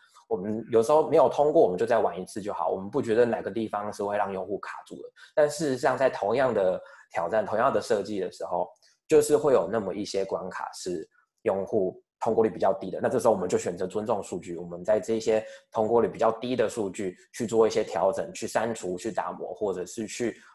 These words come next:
把它再调得更简单一点。所以这个想要跟大家分享的是说，呃，我们自己在做这些超休闲游戏的时候，我们非常清楚我们的目标用户并不是，呃，游戏用户，我们的用户是普罗大众，是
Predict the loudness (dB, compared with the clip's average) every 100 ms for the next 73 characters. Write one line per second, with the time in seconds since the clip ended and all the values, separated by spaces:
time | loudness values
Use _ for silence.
0 | _ -8 -4 0 0 0 -4 -2 -2 -2
1 | -8 -6 -8 -6 -10 -12 -16 _ _ 2
2 | 2 4 4 2 -4 -2 2 2 0 -4
3 | -6 -8 -10 -10 -8 -2 -2 -4 _ -20
4 | -10 -4 -2 0 -2 -2 0 -2 -2 2
5 | 2 2 0 0 2 0 -2 0 -2 -2
6 | -4 -4 -4 -4 -2 -2 -2 0 0 -2
7 | -6 -6 -6 -6 -8 -4 -4 -4 -12 -6
8 | -2 2 4 4 2 2 2 2 2 -2
9 | 0 0 0 -8 _ _ -20 _ -4 -4
10 | -2 0 0 2 2 2 -2 -2 -2 0
11 | 2 2 2 0 0 -2 -2 0 0 2
12 | 2 2 0 -2 -6 -6